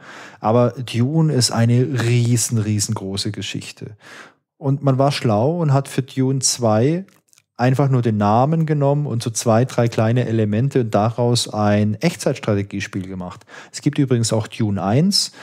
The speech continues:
Dune eins hat mit Dune zwei eigentlich gar nichts zu tun. Dune eins ist eher so eine Art Adventure oder Rollenspiel und Dune zwei ist, wie gesagt, ein reinrassiges, ähm, Echtzeitstrategiespiel.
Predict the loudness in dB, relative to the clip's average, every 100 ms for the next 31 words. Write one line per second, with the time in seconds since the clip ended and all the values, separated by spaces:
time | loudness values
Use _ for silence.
0 | -20 -20 -16 0 2 4 4 2 2 0
1 | 0 0 0 0 2 2 2 2 0 0
2 | -2 -2 0 -2 -2 -4 -6 -10 -14 -14
3 | -18 -20 -20 -2 0 2 4 2 2 0
4 | 2 2 2 2 0 0 0 -2 -6 -8
5 | -6 -2 0 2 0 0 2 4 2 0
6 | -2 -2 0 2 4 2 0 -2 0 2
7 | 0 -2 -8 -20 -20 -6 0 2 2 -2
8 | -4 0 0 2 0 2 0 0 0 2
9 | 0 -2 -2 -2 0 2 2 2 2 0
10 | -2 0 0 2 0 -2 -2 0 2 0
11 | -2 -6 -10 -20 -20 _ _ -2 0 -2
12 | -2 0 0 0 -4 -4 -6 -4 -2 0